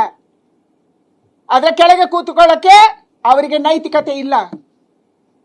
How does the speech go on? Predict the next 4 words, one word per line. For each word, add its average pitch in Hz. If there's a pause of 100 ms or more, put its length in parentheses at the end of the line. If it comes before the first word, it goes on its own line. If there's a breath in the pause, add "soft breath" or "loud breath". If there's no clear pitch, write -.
(1800)
ಅಪರಾಧಿಗಳ 349
ಜೊತೆ 330
ಕೈ 339
ಜೋಡಿಸುವಂತ 330